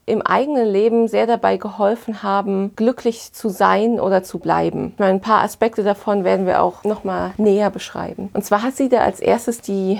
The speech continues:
Meditation genannt, dass sie es dadurch eben geschafft hat, nicht nur einfach runterzukommen, sondern auch zu lernen, im Moment zu leben. Das ist, glaube ich, auch ein ganz wichtiger Punkt, weil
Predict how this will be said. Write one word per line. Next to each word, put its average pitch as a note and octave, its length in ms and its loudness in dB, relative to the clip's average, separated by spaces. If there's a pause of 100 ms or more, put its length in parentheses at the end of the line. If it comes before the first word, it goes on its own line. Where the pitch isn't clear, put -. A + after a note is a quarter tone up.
(140)
Meditation G3+ 840 -2 (160)
genannt, C4 640 0
dass F#3+ 200 -2
sie G3+ 160 -2
es - 320 -6
dadurch G3+ 440 2
eben G3 400 2
geschafft G3+ 460 -4
hat, G#3+ 200 0
nicht G3 220 -6
nur F3 260 -2
einfach F#3+ 320 -6
runterzukommen, B3 880 0
sondern G#3+ 260 0
auch C#4+ 140 -2
zu - 180 -8
lernen, F#3+ 360 4
im G3+ 120 0
Moment G3 420 2
zu - 160 -8
leben. D#3 540 -6
Das G3+ 140 -6
ist, G#3+ 160 -6
glaube G3 240 4
ich, G3+ 140 0
auch G3 120 0
ein F3 220 -2
ganz F#3+ 460 0
wichtiger A3+ 480 -2
Punkt, A#3 520 0
weil F#3 420 0